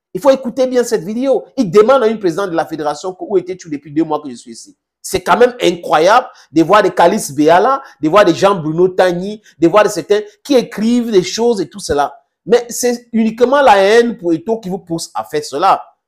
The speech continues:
C'est votre gagne-pain. Détester Eto'o, écrire des choses sur Eto'o.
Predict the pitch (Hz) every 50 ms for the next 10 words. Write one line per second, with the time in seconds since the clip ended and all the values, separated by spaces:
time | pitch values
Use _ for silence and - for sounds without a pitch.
0 | _ _ _ _ _ _ _ _ _ - - - 175 160 151 185 185 - 170 139
1 | 175 190 226 247 226 - 330 330 302 - - - _ _ 113 113 175 170 175 175
2 | 185 170 - - - 214 196 160 139 - - 196 190 - 175 170 - - - 220
3 | 190 160 143 - 180 185 185 - - 123 120 113 _ 165 135 -